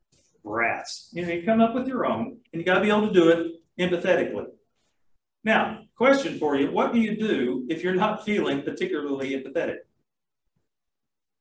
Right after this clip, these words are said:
I had one parent, she was a mom, and she was just real honest. She says, "I don't care. They messed up. I'm mad.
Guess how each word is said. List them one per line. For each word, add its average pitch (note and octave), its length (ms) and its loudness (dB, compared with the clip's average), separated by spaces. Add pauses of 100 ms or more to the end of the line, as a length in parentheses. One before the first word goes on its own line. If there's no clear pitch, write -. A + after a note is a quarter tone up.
(1040)
I G3+ 80 4
had F#3 100 2
one F#3 180 0
parent, D3+ 440 -2 (340)
she G3+ 100 -6
was F3+ 120 0
a - 20 0
mom, C#3 580 2 (400)
and D#3+ 80 -2
she D#4+ 100 6
was F#4 80 12
just - 140 6
real G3+ 140 8
honest. F#3 340 6
She F3+ 120 -4
says, F3+ 320 4 (440)
"I G3+ 100 0
don't F4 220 0
care. C4+ 460 2 (920)
They G#3+ 140 4
messed A#3+ 380 6
up. D4+ 420 4 (240)
I'm C#4+ 260 2
mad. D#4 440 2